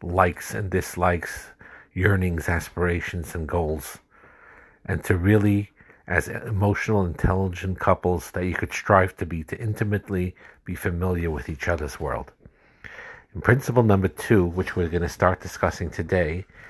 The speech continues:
is to take that knowledge, take that information, and nurture your fondness and admiration towards your spouse. So we mentioned in one of the last two shiurim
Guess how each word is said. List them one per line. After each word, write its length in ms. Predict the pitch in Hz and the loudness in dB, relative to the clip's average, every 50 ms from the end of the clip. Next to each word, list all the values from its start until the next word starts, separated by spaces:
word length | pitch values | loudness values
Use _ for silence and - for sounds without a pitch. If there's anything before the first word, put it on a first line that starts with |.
| - - - - - | -18 -18 -18 -14 -6
is 160 | - - - | -4 -4 -4
to 140 | - - 92 | -2 -4 -4
take 400 | - - - - 139 127 - - | -4 -4 2 2 2 2 2 0
that 240 | 95 95 92 87 - | 0 0 0 0 0
knowledge, 500 | 98 85 85 82 78 85 87 - - - | 2 2 2 2 0 -2 -6 -6 -8 2
take 240 | - - 127 - - | 4 4 4 6 4
that 140 | - 98 90 | 2 2 2
information, 800 | 87 78 - - 87 80 80 80 80 - - - 87 85 90 - _ _ _ _ _ _ _ - - - - - - - - | 2 -2 -2 -4 -6 -6 -4 -6 -6 -8 -8 -10 -10 -12 -12 -14 _ _ _ _ _ _ _ -18 -16 -16 -18 -18 -20 -16 -4
and 360 | - 110 101 95 90 92 - - - | 0 0 2 2 2 0 -2 -4 0
nurture 680 | 120 104 101 107 117 120 - - - - 110 98 92 92 | 2 4 8 8 8 8 6 0 0 2 4 4 4 2
your 220 | 92 87 87 87 | 0 0 -2 -2
fondness 840 | - - - 95 95 95 90 - - 92 92 90 87 85 - - - | 0 0 0 0 0 0 -2 -6 -8 -6 -2 -2 -2 -2 -2 -8 -10
and 200 | - 113 95 87 | -8 -4 -2 0
admiration 840 | 90 85 - 87 82 82 85 87 92 90 - - - 82 80 78 - _ _ - _ _ _ | 0 0 -2 -2 0 2 2 2 2 2 -2 -4 -6 -8 -10 -10 -14 _ _ -20 _ _ _
towards 300 | - - 90 82 80 - | -4 0 0 0 0 0
your 60 | 87 | -6
spouse. 600 | - - - - 85 80 78 - - - - - _ _ _ _ _ _ _ _ - - - - - - - - | -8 -6 -6 -4 -4 -4 -4 -6 -10 -14 -16 -18 _ _ _ _ _ _ _ _ -20 -20 -18 -16 -14 -14 -14 -12
So 140 | - - 107 | -2 0 2
we 100 | 98 95 | 2 4
mentioned 640 | 95 104 110 131 131 - - - 85 85 90 95 - _ _ _ _ _ _ _ _ _ _ _ _ _ _ _ _ _ - | 4 4 4 4 2 0 0 -2 -2 -2 -4 -6 -10 _ _ _ _ _ _ _ _ _ _ _ _ _ _ _ _ _ -4
in 120 | 92 92 | -2 2
one 200 | 90 98 98 98 | 4 6 6 6
of 80 | 90 90 | 4 4
the 80 | 92 | 4
last 320 | 92 90 85 80 - - - | 4 4 4 2 0 -2 -4
two 80 | 98 | -4
shiurim 580 | - - - 85 80 78 78 78 78 92 107 | -4 -4 -4 -4 -4 -4 -2 -2 -2 -4 -4